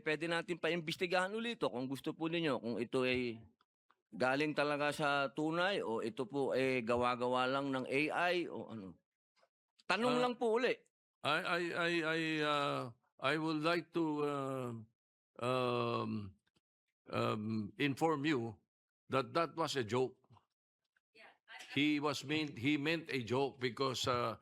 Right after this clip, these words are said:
Speaker 2: tinitira siya ng mga troll nun. So, ang ginawa niya, kunwari, meron siya sariling troll. But, uh, I, I, I assure you that because, uh, I, I know it for a fact. But anyway, you go ahead with your question.
Speaker 1: Apo. So, ito po, tanong lang po uli.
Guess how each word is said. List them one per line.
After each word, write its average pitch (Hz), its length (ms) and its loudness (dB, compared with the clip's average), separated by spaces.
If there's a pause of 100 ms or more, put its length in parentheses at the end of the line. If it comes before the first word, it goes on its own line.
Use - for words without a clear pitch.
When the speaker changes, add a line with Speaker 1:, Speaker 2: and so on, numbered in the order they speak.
(140)
Speaker 2:
tinitira 147 560 0
siya 139 240 -2
ng 139 100 -2
mga 135 380 -2
troll 135 260 2
nun. 117 380 -4 (240)
So, 131 240 0
ang 131 80 0
ginawa 139 400 0
niya, 113 160 -2
kunwari, 123 480 0
meron 117 240 -2
siya 110 160 -6
sariling 113 480 -2
troll. 110 320 -2 (640)
But, 113 240 0
uh, 117 420 0
I, 147 260 2
I, - 40 -2
I 143 240 -2
assure 147 260 -2
you 135 160 0
that 123 300 -2
because, 117 400 -4
uh, 107 480 -2
I, 110 320 0
I - 20 0
know 127 220 0
it 120 100 -2
for 107 220 -2
a - 20 -8
fact. - 240 -4 (160)
But 117 220 -4
anyway, 165 400 0
you 139 160 -10
go 151 160 2
ahead 156 160 0
with 135 100 -8
your 131 140 -6
question. 120 400 -12 (260)
Speaker 1:
Apo. 113 380 0 (320)
So, 185 320 2
ito 196 160 -2
po, 170 160 2
tanong 180 320 0
lang 180 160 2
po 165 160 0
uli. 165 180 4